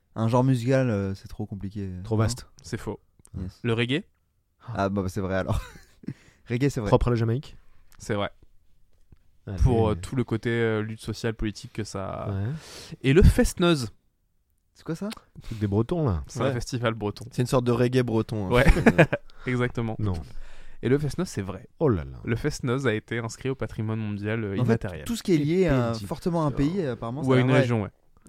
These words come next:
Speaker 3: Euh, chers amis, chers invités, euh, ce podcast touche, touche à sa fin, pardon.
Speaker 2: Oh.
Speaker 3: Euh, du coup, ce serait le temps de se mettre d'accord.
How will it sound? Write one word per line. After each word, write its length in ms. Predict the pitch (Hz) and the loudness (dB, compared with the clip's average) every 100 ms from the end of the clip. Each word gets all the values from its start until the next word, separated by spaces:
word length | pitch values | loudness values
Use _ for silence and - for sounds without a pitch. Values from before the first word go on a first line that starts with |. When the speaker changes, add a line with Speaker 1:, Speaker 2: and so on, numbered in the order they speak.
| - | -2
Speaker 3:
Euh, 420 | 127 127 123 127 | 2 4 4 2
chers 320 | 120 196 185 | 2 4 4
amis, 180 | 180 160 | 6 4
chers 280 | 151 175 156 | 4 2 4
invités, 540 | 147 139 151 156 180 - | 2 2 2 4 2 2
euh, 560 | 123 117 117 117 113 113 | 2 4 4 4 4 2
ce 120 | - | 2
podcast 340 | 139 - 185 | 0 0 -4
touche, 200 | - - - - | -8 -12 -14 -8
touche 220 | 196 - | -6 -2
à 60 | 135 | -2
sa 160 | 127 | -2
fin, 300 | 110 - 147 - | -4 -4 -4 -2
pardon. 440 | 139 107 92 82 82 | 0 2 2 0 -4
Speaker 2:
Oh. 460 | 76 71 - - | -10 -14 -18 -4
Speaker 3:
Euh, 260 | 123 120 117 | 0 2 2
du 160 | 120 123 | 0 -6
coup, 140 | 220 | -8
ce 120 | - | -6
serait 140 | - 117 | -4 -2
le 80 | |
temps 180 | - 165 | -2 -4
de 360 | 160 123 110 110 | -2 0 0 0
se 100 | - | -2
mettre 160 | 160 143 | -2 0
d'accord. 540 | 135 - 139 - - | 0 2 0 -2 -10